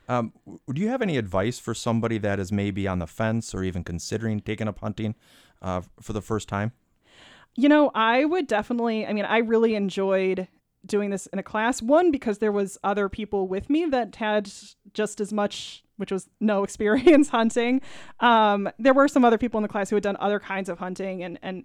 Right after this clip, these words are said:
Speaker 2: and still enjoyed it, but there was someone who had never picked up a gun before and, and got an experience about that. And so I enjoyed having people to, you know,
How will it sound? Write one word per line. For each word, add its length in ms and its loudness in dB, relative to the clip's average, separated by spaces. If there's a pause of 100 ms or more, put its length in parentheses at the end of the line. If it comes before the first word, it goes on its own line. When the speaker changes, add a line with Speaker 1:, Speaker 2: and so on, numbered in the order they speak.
(120)
Speaker 2:
and 120 -6
still 220 -4
enjoyed 340 -2
it, 220 0 (240)
but 100 -10
there 80 -6
was 120 -6
someone 180 -4
who 80 0
had 160 -4
never 380 2
picked 240 -4
up 140 2
a 60 -2
gun 220 4
before 380 0
and, 140 -8
and 120 -8
got 100 -2
an 80 -4
experience 360 -10
about 160 -6
that. 220 -6
And 120 -8
so 100 -2
I 60 2
enjoyed 540 2
having 560 -2 (340)
people 380 2
to, 200 0
you 120 -2
know, 260 0